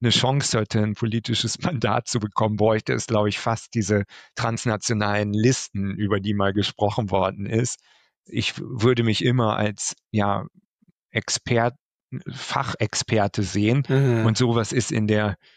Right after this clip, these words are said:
Speaker 1: Parteilandschaft in Deutschland ja eigentlich eher nicht gesucht. Deswegen fühle ich mich eigentlich sehr wohl in meiner, ähm, jetzigen Rolle, ähm, aber will das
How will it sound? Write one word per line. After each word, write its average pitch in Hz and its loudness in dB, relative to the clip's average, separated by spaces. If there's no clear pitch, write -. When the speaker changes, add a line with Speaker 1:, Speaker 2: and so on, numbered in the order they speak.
Speaker 1:
Parteilandschaft 113 0
in 104 -2
Deutschland 107 0
ja 98 0
eigentlich 104 -4
eher 110 2
nicht 110 -2
gesucht. 90 -6
Deswegen 147 2
fühle 139 4
ich 117 0
mich 120 0
eigentlich 113 -4
sehr 98 -2
wohl 110 4
in 104 -2
meiner, 98 0
ähm, 101 0
jetzigen 117 -2
Rolle, 117 2
ähm, 107 -2
aber 104 0
will 110 2
das - -2